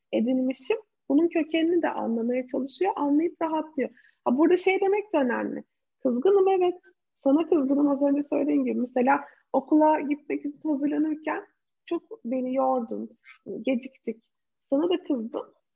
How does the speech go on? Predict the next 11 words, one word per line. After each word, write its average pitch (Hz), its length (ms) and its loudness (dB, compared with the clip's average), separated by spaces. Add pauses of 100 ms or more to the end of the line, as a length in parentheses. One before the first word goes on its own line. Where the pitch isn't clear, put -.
(100)
Ama 339 280 4
önemli 392 420 0
değil. 311 320 -2
Seni 285 140 2
hala 320 340 0
çok - 160 -6
seviyorum. 262 460 -4 (100)
Kızgınlığım 320 560 0
biraz 294 320 -2
sonra 339 220 -6
geçecek. 269 500 -4